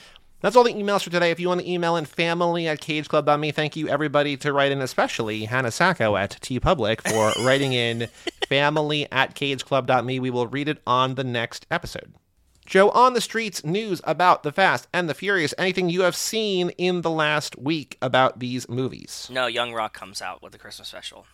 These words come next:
Speaker 1: Young Rock comes out. Also, I told you this.
Speaker 2: What?
Speaker 1: Uh, Jordana Brewster's ex-husband is now engaged to Alexandria Daddario. So from True Detective and from, tied to this franchise, from,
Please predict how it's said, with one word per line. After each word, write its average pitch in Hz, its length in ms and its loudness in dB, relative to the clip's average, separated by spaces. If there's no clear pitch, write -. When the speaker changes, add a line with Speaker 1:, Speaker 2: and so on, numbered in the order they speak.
Speaker 1:
Young 127 180 0
Rock 131 220 2
comes 123 220 -2
out. 151 400 0
Also, 127 520 2
I 127 120 4
told 165 260 -2
you 151 80 0
this. 120 400 -4
Speaker 2:
What? 110 200 -10
Speaker 1:
Uh, 117 260 -2
Jordana 165 300 -2
Brewster's 165 600 -4
ex-husband 156 640 -2
is 139 240 -6
now 156 180 2
engaged 160 320 -4
to 160 140 -2
Alexandria 196 600 0
Daddario. 160 760 0
So 110 340 -2
from 117 240 -2
True 123 160 -4
Detective 185 640 0
and 127 160 -2
from, 180 480 4
tied 160 340 2
to 151 80 -2
this 190 140 2
franchise, 143 640 4
from, 151 480 2